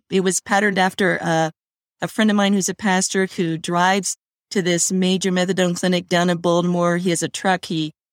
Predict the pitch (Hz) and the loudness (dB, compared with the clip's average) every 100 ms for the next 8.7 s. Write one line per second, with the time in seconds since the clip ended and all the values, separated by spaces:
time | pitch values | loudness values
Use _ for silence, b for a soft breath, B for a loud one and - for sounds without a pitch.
0 | _ _ - 180 180 190 196 208 170 160 | _ _ -4 0 0 0 -2 0 0 -2
1 | - - - 190 214 - - 220 214 196 | -4 -12 -2 0 0 -4 0 2 2 2
2 | 190 196 196 190 180 165 - 185 175 185 | 0 0 2 2 2 0 -2 -2 -2 -2
3 | 180 175 170 160 160 160 - 190 190 190 | -2 0 0 0 -2 -4 -4 -2 0 -2
4 | - - _ _ - 151 180 196 202 196 | -4 -14 _ _ -18 0 2 2 2 2
5 | 196 202 180 190 202 202 - 240 - 170 | 2 2 0 0 -2 -4 -2 -2 0 0
6 | 156 156 156 _ _ _ 170 175 185 - | 0 -2 -6 _ _ _ -2 0 0 0
7 | 190 175 170 170 170 170 170 170 - 170 | -2 0 2 2 0 2 2 0 -2 -2
8 | 170 156 - 180 175 175 175 | -2 -4 -2 0 2 2 0